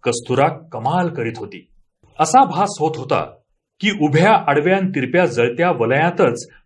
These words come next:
कस्तुरा नाचतीये. बघणाऱ्यांची नजर ठरत नव्हती. अवघा छबिना धुंद झाला होता. तेवढ्यात ध्यानी नसताना, मनी नसताना एकदम हाका,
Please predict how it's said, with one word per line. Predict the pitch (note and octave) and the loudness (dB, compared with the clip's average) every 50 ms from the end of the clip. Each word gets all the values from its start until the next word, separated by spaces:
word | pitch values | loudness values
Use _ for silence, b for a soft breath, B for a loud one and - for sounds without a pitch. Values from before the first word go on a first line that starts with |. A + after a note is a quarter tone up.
| b - | b 0
कस्तुरा | D#3+ - D3+ D3 - F3+ G3 G#3 | 0 0 0 0 0 4 4 4
नाचतीये. | F#3+ - - E2+ G2 - - - - F3+ D3 - - - - - _ _ _ _ _ _ _ _ _ _ _ _ _ _ _ _ - | 4 2 0 -4 -6 -6 -8 -2 -2 -2 -2 -2 -4 -10 -14 -20 _ _ _ _ _ _ _ _ _ _ _ _ _ _ _ _ -10
बघणाऱ्यांची | G2+ G2 A2+ A#2+ D3 E3 E3+ D#3+ D#3+ D#3+ E3 D#3+ D3 | 0 0 2 2 4 2 2 2 0 -2 -4 -4 -4
नजर | A#2 G#2+ G#2 - - - - | -4 -4 0 2 2 2 2
ठरत | - - A2+ C3 - - | -2 -4 -4 -4 -4 -2
नव्हती. | G3+ G#3 A3 G#3 F3 - - - _ _ _ _ _ _ _ _ _ _ _ _ _ _ - | -4 -4 -4 -4 -6 -6 -8 -12 _ _ _ _ _ _ _ _ _ _ _ _ _ _ 4
अवघा | D#3 F3+ G#3 - C4+ C4+ B3+ - | 4 4 6 6 4 2 2 0
छबिना | - - C#3+ F#3+ A3 G3+ F#3 E3+ D#3+ C#3 - - - _ _ _ _ - | -4 -6 -4 -2 -2 0 0 0 0 -2 -6 -16 -20 _ _ _ _ -6
धुंद | A#2+ F3 G3+ G#3 G3+ G3 | -4 -2 0 0 0 0
झाला | D#3 C3 A#2 A2 A2+ A#2+ | -2 -2 -2 -2 -2 -2
होता. | A#2 - G2 G2 G2+ E2 - - _ _ _ _ _ _ _ _ _ _ _ _ - - | -2 -4 -6 -8 -8 -10 -10 -12 _ _ _ _ _ _ _ _ _ _ _ _ 0 2
तेवढ्यात | A#2+ C3 C3+ D#3 F3+ D3 G#2+ - - - _ _ _ _ _ _ - | 4 4 6 4 4 2 0 -4 -8 -14 _ _ _ _ _ _ -16
ध्यानी | G#2+ G2+ A2+ C3+ G3 C4+ F#4 | -10 -4 0 2 4 6 6
नसताना, | F4 B3+ - - - - A2+ F#2 D#2 D2 - _ _ _ _ _ _ - | 6 4 2 0 -4 -6 -8 -8 -8 -14 -18 _ _ _ _ _ _ -4
मनी | C3+ C#3 E3 G3+ C#4 F#4 | 0 2 4 6 6 6
नसताना | F4 C4+ F3+ - - F3 C#3+ C3 A2 G2 F#2 F#2 b b b b _ - | 6 4 2 0 0 -2 -2 -2 -2 -6 -6 -10 b b b b _ -2
एकदम | D3+ D#3 C#3+ C#3 E3+ G3+ F#3+ D#3+ C3+ | -2 0 0 2 2 2 2 0 -2
हाका, | - D3 D#3 D#3 - G3 | -2 -2 -2 0 2 4